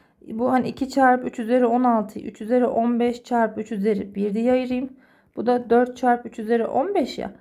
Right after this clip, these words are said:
İkisinde ortak olan üç üzeri on beş parantezine alayım. Burada iki kere üç ne kaldı bak? Altı artı dört gelir.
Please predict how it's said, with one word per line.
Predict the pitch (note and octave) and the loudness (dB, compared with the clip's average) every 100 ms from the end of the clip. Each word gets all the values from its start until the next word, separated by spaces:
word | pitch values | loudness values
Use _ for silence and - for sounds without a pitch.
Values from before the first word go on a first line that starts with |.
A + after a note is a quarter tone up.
| _ _ - | _ _ -16
İkisinde | - B3+ B3+ C4 | -10 -8 -2 2
ortak | B3+ B3+ C4 C#4 | 4 4 2 0
olan | B3 G3+ - | 0 0 -4
üç | - G#3 | -12 -12
üzeri | A3 A#3+ B3 | -4 0 0
on | - C4 C#4+ A#3+ | 2 0 2 2
beş | A3+ - | 0 -2
parantezine | G#3 F#3+ F#3+ G3 F#3 F#3+ | 0 0 0 -2 0 0
alayım. | F#3 F#3+ C4+ - _ _ - | 0 -2 -2 -6 _ _ -4
Burada | A#3+ A3+ | 0 2
iki | A#3+ A3+ C4 | 0 -2 -10
kere | B3 C4+ B3 | -2 0 0
üç | B3+ B3+ | -2 -2
ne | C#4 | -4
kaldı | A#3+ G#3 F#3+ A#3 | -2 -2 -2 -2
bak? | F#4+ - - _ _ _ _ _ _ _ _ _ _ _ _ _ _ - | -2 -4 -20 _ _ _ _ _ _ _ _ _ _ _ _ _ _ -2
Altı | A3+ G3 G3+ - E4+ - _ _ _ _ _ _ _ | 0 0 -4 -8 -8 -10 _ _ _ _ _ _ _
artı | - A3+ G#3 G3+ D4 E4+ F4 - _ - | 0 2 0 -6 -6 -6 -8 -20 _ 2
dört | C4+ B3 - | 2 2 -6
gelir. | - - - | -18 -18 -20